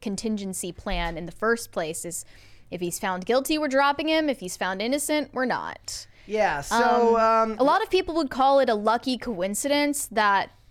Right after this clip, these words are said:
Speaker 1: the ending of Loki season two left his fate an open question.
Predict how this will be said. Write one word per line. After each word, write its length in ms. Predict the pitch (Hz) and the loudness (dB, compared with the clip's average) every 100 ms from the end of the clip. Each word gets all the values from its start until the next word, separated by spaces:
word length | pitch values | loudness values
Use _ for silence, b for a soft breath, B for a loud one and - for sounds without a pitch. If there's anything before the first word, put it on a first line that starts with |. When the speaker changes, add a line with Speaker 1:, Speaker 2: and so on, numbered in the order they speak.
| - | -12
Speaker 1:
the 120 | 208 - | -8 -4
ending 580 | 202 202 226 240 233 233 | -2 -2 0 0 0 0
of 460 | 220 214 208 202 202 | 0 0 -4 -12 -6
Loki 400 | 214 214 233 226 | -4 -2 -4 -6
season 400 | - 233 220 226 | -4 -4 -4 -4
two 420 | - 233 226 233 b b b b - | -4 0 0 -2 b b b b -2
left 480 | 214 214 - - - | 0 0 -4 -8 -8
his 600 | 190 220 214 202 - - | -4 0 0 -2 -6 -8
fate 460 | - 214 220 - - | -2 -2 -2 -6 -8
an 100 | 208 | -4
open 340 | - 214 220 | -2 0 0
question. 680 | 220 - 214 - - 269 269 | -2 -2 -2 -2 -2 0 -2